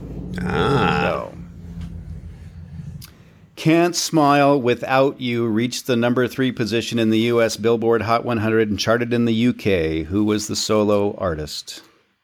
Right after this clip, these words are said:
Speaker 1: Nineteen seventy-eight, Can't Smile Without You. I'm, I'm gonna need
Speaker 2: Can't Smile Without
Speaker 1: Oh,
Speaker 2: You.
Speaker 1: Can't Smile Without You. I'm gonna need the multiple choice, but I'll get it.
Speaker 2: Oh, Jerry Rafferty, Barry Manilow, Bruce Springsteen, or Jimmy Cliff?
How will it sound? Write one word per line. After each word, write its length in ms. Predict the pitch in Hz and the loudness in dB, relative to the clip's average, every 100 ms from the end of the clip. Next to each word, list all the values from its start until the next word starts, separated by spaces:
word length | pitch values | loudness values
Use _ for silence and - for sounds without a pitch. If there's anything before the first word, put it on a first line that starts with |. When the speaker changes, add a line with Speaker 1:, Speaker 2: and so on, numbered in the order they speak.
| _ _ _ _ _ _ - | _ _ _ _ _ _ -4
Speaker 1:
Nineteen 320 | 101 - 95 | -2 -2 -4
seventy-eight, 640 | - 104 92 95 92 78 | -2 0 2 2 2 0
Can't 320 | - 85 - - | -8 -12 -12 -12
Smile 340 | - 53 53 | -10 -8 -8
Without 440 | 50 - - - - | -8 -10 -12 -16 -16
You. 180 | 50 - _ _ _ | -14 -16 _ _ _
I'm, 260 | 98 101 - | -2 -2 0
I'm 120 | 104 | 2
gonna 200 | 107 95 | 4 6
need 220 | 85 90 95 | 6 6 4
Speaker 2:
Can't 180 | 117 | 2
Smile 560 | - - 120 117 113 110 | -4 -4 0 2 4 2
Without 420 | 101 123 127 98 | 0 -2 -2 0
Speaker 1:
Oh, 180 | 117 98 | 2 0
Speaker 2:
You. 200 | 82 - | -4 -12
Speaker 1:
Can't 220 | - 78 - | -6 -4 -4
Smile 320 | 67 67 67 | -4 -2 0
Without 400 | 82 - - - | -2 -4 -10 -12
You. 180 | - - - | -14 -12 0
I'm 100 | 113 | 2
gonna 200 | 107 98 | 4 4
need 160 | 95 90 | 4 4
the 80 | |
multiple 420 | 82 82 - 76 78 | 2 2 0 -2 -2
choice, 420 | - 58 - - | -2 -2 -4 -10
but 240 | - 80 | -6 -2
I'll 140 | 76 73 | 0 0
get 180 | 71 | 0
it. 200 | 69 - - | 0 -2 -4
Speaker 2:
Oh, 240 | 110 104 98 - _ _ - | 0 0 -2 -10 _ _ -8
Jerry 340 | 92 120 139 | 0 2 4
Rafferty, 540 | 123 113 110 117 107 107 | 4 2 2 2 2 2
Barry 420 | 85 113 123 123 | 2 2 4 4
Manilow, 760 | 107 107 104 98 95 95 92 | 4 4 2 2 2 0 -2
Bruce 300 | 85 117 139 | -2 0 0
Springsteen, 640 | - 110 104 101 - 107 98 | -2 0 0 0 0 2 2
or 120 | 87 | -2
Jimmy 360 | 82 98 104 | -4 -2 -2
Cliff? 560 | 98 - 98 85 - - | -2 -6 -6 -6 -10 -20